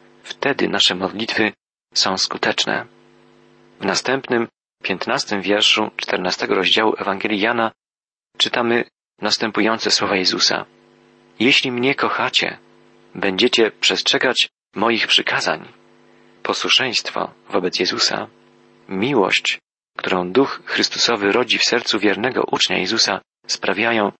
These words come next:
że jest on w stanie powoływać się na Jego obietnice. Jeszcze wyraźniej mówi o tym Pan Jezus w słowach zapisanych przez apostoła Jana w następnym rozdziale Jego Ewangelii. Znajdujemy tam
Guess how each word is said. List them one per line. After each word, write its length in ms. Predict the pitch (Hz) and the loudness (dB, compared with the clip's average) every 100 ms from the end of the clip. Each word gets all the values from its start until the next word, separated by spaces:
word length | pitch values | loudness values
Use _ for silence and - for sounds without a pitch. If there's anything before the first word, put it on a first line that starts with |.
| _ _ _ _ | _ _ _ _
że 140 | 104 98 | 0 2
jest 280 | 123 - 104 | 2 0 -4
on 60 | |
w 60 | - | -2
stanie 380 | - 123 117 110 _ _ - | -2 0 0 -2 _ _ -4
powoływać 580 | 98 98 131 147 - | -2 2 2 2 2
się 160 | - 90 | 2 2
na 120 | 87 | 0
Jego 240 | 104 101 107 | -2 0 0
obietnice. 600 | 120 - 147 - - - _ _ _ _ _ _ _ _ _ _ - 110 | 0 -4 -6 -4 -4 -10 _ _ _ _ _ _ _ _ _ _ -8 0
Jeszcze 260 | 110 - | 0 0
wyraźniej 420 | 80 85 120 98 90 | -2 -2 0 -2 -4
mówi 280 | 123 123 | -2 -2
o 100 | 123 | -2
tym 140 | - 107 | -4 -2
Pan 180 | 107 107 | -2 -2
Jezus 360 | 131 120 - _ _ _ _ | 0 0 0 _ _ _ _
w 80 | - | -2
słowach 320 | - 135 127 | 2 2 2
zapisanych 540 | 117 110 - 135 131 117 | -2 -2 0 0 0 0
przez 240 | 135 - | 0 0
apostoła 500 | 110 107 - 123 113 | -4 -4 -2 0 0
Jana 340 | 95 117 120 - _ _ - | 2 2 0 -2 _ _ -8
w 80 | 107 | -4
następnym 520 | 107 - 156 - 90 | -2 -2 -4 -4 -4
rozdziale 360 | 90 98 95 | -2 0 2
Jego 220 | 92 101 95 | 2 0 -2
Ewangelii. 520 | 90 85 90 92 - _ _ _ _ _ - | -2 -2 -2 -4 -14 _ _ _ _ _ -10
Znajdujemy 540 | - 95 87 131 123 | -4 -2 0 0 0
tam 220 | - 117 | 0 -2